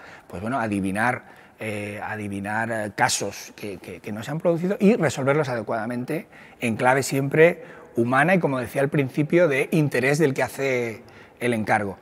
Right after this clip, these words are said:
Pero, quiero decir, y cierro ya con esto, todo el mundo ha hablado de inteligencia artificial. Yo hice la carrera en el ochenta y ocho. Tuve dos o tres asignaturas de inteligencia artificial. Hice mi proyecto fin de carrera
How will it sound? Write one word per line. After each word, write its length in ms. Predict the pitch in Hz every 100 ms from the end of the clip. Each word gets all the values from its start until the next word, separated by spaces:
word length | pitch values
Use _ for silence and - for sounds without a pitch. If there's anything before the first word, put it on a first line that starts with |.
| - - - -
Pero, 640 | 151 143 139 147 - - - -
quiero 160 | - 170
decir, 380 | 160 143 110 95 - - -
y 140 | 127 117 110
cierro 260 | - 151
ya 140 | 143 127
con 140 | 113
esto, 340 | 110 - 90 - - - - - -
todo 200 | 175 185
el 60 | 180
mundo 220 | 180 165
ha 40 |
hablado 200 | 151 151
de 80 | 170
inteligencia 340 | 156 127 131
artificial. 420 | 127 113 95 - - - - - - - - -
Yo 160 | 139 180
hice 180 | 185
la 120 | 202 185
carrera 200 | 175 190
en 80 |
el 140 | 196 165
ochenta 320 | - 131 107
y 80 | 104
ocho. 220 | 95 - - - - - _ _ _ _ _ -
Tuve 640 | 170 196 226 - - -
dos 320 | 143 151 214 -
o 120 | 147
tres 240 | 160 156 139
asignaturas 480 | 131 113 113 139
de 60 | 135
inteligencia 400 | 113 104 92 95
artificial. 440 | 85 87 - 80 - - - _ _ -
Hice 220 | 165 196
mi 100 | 190
proyecto 340 | 175 170 170 160
fin 220 | 170 160
de 100 | 156
carrera 500 | 147 151 180 220